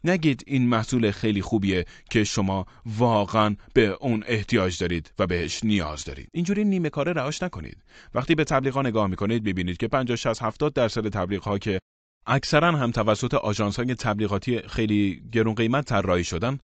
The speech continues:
همینجوری روی میز رها می‌شن. هیچ دلیلی برای خریدن وجود نداره. یه جورایی مثل بیانیه میمونن. فروش خودروهای صفر.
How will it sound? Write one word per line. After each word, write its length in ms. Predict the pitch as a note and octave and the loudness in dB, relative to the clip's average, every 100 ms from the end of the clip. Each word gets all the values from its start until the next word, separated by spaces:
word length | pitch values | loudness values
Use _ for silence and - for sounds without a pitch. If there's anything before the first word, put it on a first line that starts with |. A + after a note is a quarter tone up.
| - | -4
همینجوری 500 | B3 G#3+ D#3+ C#3+ D#3 | 0 2 2 0 -4
روی 260 | D#3+ D3 C#3 | -2 -4 -2
میز 300 | D3+ D3+ - _ - - | -2 -4 -8 _ -20 -8
رها 360 | F3 E3+ D#3+ D3+ | -2 0 2 0
می‌شن. 340 | F2+ C#2+ F2+ | 0 -6 -6
هیچ 180 | F3 - | -6 -4
دلیلی 420 | - C#3 D#3 D#3+ | -4 0 2 2
برای 240 | D3+ C3+ B2+ | 0 0 -2
خریدن 280 | A#2+ A#2 D3 | -4 -4 -4
وجود 320 | D3+ F3+ G3+ | -4 -4 -4
نداره. 260 | F3+ C3 | -2 0
یه 100 | B2 | 0
جورایی 220 | C3 C3+ C3+ | 2 0 0
مثل 300 | C3 - C3 - | -2 -2 -2 0
بیانیه 640 | A2 G#2 G2+ G#2+ A#2 F2 - - - | 0 2 2 2 0 -4 -8 -12 0
میمونن. 480 | A#2+ E2+ D#2 D2 - | 2 2 -2 -8 -8
فروش 300 | - D#3 E3 | 0 2 4
خودروهای 540 | D3+ C3 A#2+ A2 B2+ | 2 4 4 2 0
صفر. 480 | A#2 G#2 D2 - - | -2 -4 -6 -10 -14